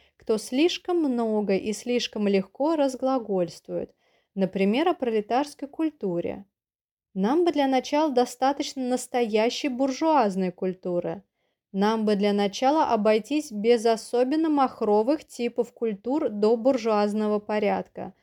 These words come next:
то есть культур чиновничей или крепостнической и тому подобное.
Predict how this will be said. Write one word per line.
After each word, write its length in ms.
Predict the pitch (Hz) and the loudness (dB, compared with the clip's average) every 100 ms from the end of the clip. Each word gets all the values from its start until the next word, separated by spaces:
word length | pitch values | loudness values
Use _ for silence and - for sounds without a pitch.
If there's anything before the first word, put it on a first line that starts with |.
| _ _ _ _ | _ _ _ _
то 140 | - 226 | 4 4
есть 240 | 208 - | 4 -4
культур 580 | - 247 208 - 269 330 | -4 -4 -2 -4 -4 -4
чиновничей 1000 | - 339 359 285 233 214 226 - 294 311 | -4 -2 0 2 0 0 -4 -4 -4 -4
или 400 | - 233 262 285 | -4 -2 -2 -2
крепостнической 1200 | 285 254 - 254 - 240 208 - 180 - 185 - - _ _ _ | -4 -6 -2 -4 -2 -4 -4 -4 -14 -10 -10 -10 -14 _ _ _
и 80 | 202 | -4
тому 320 | 185 202 370 | -2 0 0
подобное. 720 | 247 190 180 175 175 180 196 | -2 -2 -2 -4 -6 -8 -10